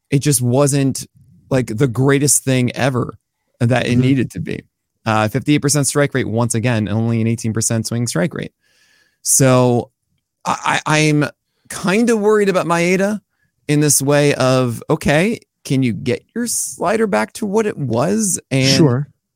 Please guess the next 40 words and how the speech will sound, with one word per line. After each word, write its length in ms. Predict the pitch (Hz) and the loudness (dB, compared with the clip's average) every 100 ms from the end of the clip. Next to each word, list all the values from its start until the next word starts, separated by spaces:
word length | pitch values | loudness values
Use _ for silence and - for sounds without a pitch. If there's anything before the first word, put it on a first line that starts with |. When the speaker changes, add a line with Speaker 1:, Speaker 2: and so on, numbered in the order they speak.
| _ - | _ -6
Speaker 1:
and 220 | 139 143 | 0 2
the 60 | 143 | 0
f-, 220 | 123 139 - | -2 -8 -4
the 120 | 139 | -4
fastball's 540 | - 147 196 - 175 | -4 -4 -4 -2 0
being 260 | 143 147 120 | 2 2 2
so 420 | - - 151 175 | 2 2 4 2
bad. 420 | 147 139 107 - _ _ _ _ _ _ - | 2 -2 -6 -10 _ _ _ _ _ _ -2
Speaker 2:
Yeah. 100 | 131 | 0
Speaker 1:
Like, 200 | 127 - | 0 -2
Speaker 2:
And 160 | 160 180 | -2 2
Speaker 1:
really, 320 | 269 233 156 | 2 4 2
they 220 | 131 196 | 4 4
are, 260 | 190 160 139 139 | 4 2 0 -2
they 160 | 180 | 0
are 160 | 139 107 | 2 0
really, 600 | 104 113 151 185 180 165 | -2 0 2 2 2 -2
really 320 | 127 151 147 123 | -2 0 0 0
bad. 480 | 117 117 120 113 | 0 0 0 0
The, 160 | 113 104 | -2 -4
the 320 | 110 117 104 | -2 -4 -4
called 280 | - 170 170 | -4 -2 -2
strike 300 | - 160 151 | 0 0 0
rate 160 | 151 147 | 0 0
against 280 | 139 139 - | 0 -4 -2
lefties, 300 | 135 139 127 | -4 -4 -4
okay, 160 | 123 | -4
twenty 300 | 120 - 139 | -6 -4 -2
percent, 340 | 131 131 135 - | -2 -2 -4 -6
I 60 | 117 | -6
guess 180 | 123 | -6
I'll 80 | - | -8
take 360 | - - 143 - | -14 -6 -6 -4
that. 260 | 170 170 _ _ _ _ - | -4 -4 _ _ _ _ -10
The, 460 | 113 131 131 127 110 | 0 2 4 2 2
uh, 420 | 117 117 113 110 - | 0 2 0 -2 -4
against 400 | 117 127 120 - | -4 -2 -2 -4
force, 300 | 139 147 - | -2 0 0
against 320 | 135 131 127 | -2 -2 -2
right-handers, 560 | 139 147 156 151 151 | 0 0 2 0 0